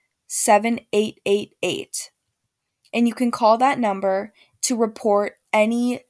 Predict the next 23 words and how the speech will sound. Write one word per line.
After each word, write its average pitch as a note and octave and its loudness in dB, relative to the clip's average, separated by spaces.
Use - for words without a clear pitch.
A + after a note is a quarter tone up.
suspicious - 0
activity B3+ -4
you B3 -2
see. G#3 -2
It's A#3 -2
always A#3 0
better G#3+ 4
to G#3+ -4
be G#3 -6
safe G#3+ -2
than G#3+ -6
sorry, G3+ 0
and G#3 -6
you G#3 -6
could G#3 -2
be A#3 -6
saving G#3 -2
someone's G3 -2
life. - -8
By C4 -4
knowing B3+ -6
these C4+ -6
things, B3+ -8